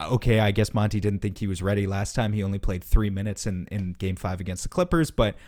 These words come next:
I hope he's ready now. I hope he's ready for a ten or fifteen minute per game role at the very least.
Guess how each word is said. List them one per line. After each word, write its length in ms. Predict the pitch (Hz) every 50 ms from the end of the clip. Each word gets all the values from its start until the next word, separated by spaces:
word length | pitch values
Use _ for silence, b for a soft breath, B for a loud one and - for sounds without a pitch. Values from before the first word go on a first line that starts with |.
| b b
I 80 | 156
hope 160 | 196 226 220
he's 140 | 240 196 160
ready 200 | 175 165 143 131 120
now. 260 | 113 101 92 90 90
I 60 | 92
hope 160 | 110 127 123 131
he's 120 | 117 -
ready 160 | 123 110 110
for 140 | 104 - 110
a 60 | 95
ten 240 | - - 117 107 101
or 40 | 92
fifteen 400 | - - 104 - - - 107 95
minute 200 | 92 92 87 -
per 80 | 104
game 260 | 98 104 101 92 90 92
role 160 | 95 92 95
at 80 | 95
the 80 | - 90
very 240 | 87 95 95 98 101
least. 400 | 110 156 196 190 180 - -